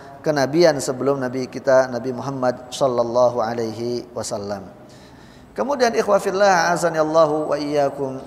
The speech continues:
jami'an. Pada malam itu,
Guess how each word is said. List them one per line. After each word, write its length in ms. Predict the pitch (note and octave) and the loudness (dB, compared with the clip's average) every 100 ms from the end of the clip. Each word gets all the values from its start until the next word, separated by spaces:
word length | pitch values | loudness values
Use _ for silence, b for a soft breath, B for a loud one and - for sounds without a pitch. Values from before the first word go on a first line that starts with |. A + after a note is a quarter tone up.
| C3 | -10
jami'an. 560 | A#2+ C3+ C3 A2 C3 C3+ - - - - - - - - - B B B | -8 -6 -6 -6 -6 -8 -14 -18 -20 -20 -20 -20 -20 -20 -20 B B B
Pada 160 | - A#3+ | 0 2
malam 320 | C4 A#3+ A3 A3 | 4 4 4 2
itu, 560 | G3+ G#3+ A3 A3 A3 | -2 -2 -2 0 0